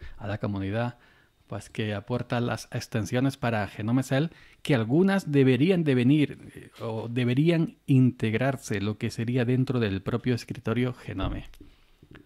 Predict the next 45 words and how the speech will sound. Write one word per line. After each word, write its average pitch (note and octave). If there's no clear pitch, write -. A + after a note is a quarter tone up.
Y A#2+
esto, C3+
la A#2
gente A#2
de, A2
los A2+
desarrolladores A2
de A#2
Genome, C#3
yo C3
no B2+
sé C3
qué B2
les A2
pasa, D3
si A#2+
te-, A#2
si -
están A2+
ciegos, D3+
o A#2+
si B2
es B2
que, B2+
em, A#2+
iba C3+
a C3
decir C3
otra C3
cosa, C#3
pero B2+
no A#2
voy A#2+
a A#2+
decirla C#3+
porque A#2
los G#2+
muchachos A#2+
están A2
ahí G#2
trabajando, A2+
tampoco G#2+
la G#2
vamos G2+
a, A#2